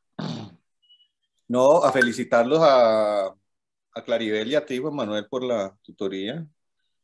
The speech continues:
Muy buena la charla, un espectro global de este tipo de cirugías. Eh, por ahí el doctor Lema comenta que, y como lo han comentado varios de ustedes, individualizar el paciente es claro.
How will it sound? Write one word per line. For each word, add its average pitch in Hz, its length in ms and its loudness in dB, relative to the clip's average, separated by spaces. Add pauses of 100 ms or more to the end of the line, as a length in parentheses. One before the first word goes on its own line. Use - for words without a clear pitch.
(100)
Muy 120 160 -4
buena 127 220 0
la 117 140 0
charla, 120 500 -4 (320)
un 113 320 -8
espectro 123 560 -4
global 104 360 2
de 117 80 -4
este 117 160 -8
tipo - 260 -4
de - 60 4
cirugías. 104 680 -6 (680)
Eh, 107 640 -2
por 110 140 4
ahí 123 380 6
el 131 200 4
doctor 117 260 0
Lema 117 240 0
comenta 107 440 -2
que, 104 560 -2 (200)
y 123 80 -12
como 120 220 2
lo 113 60 2
han 110 80 2
comentado 135 360 2
varios 123 180 4
de 123 60 -4
ustedes, 127 280 0
individualizar 113 540 -4
el 123 100 -10
paciente 110 440 -4
es - 100 -16
claro. 147 480 0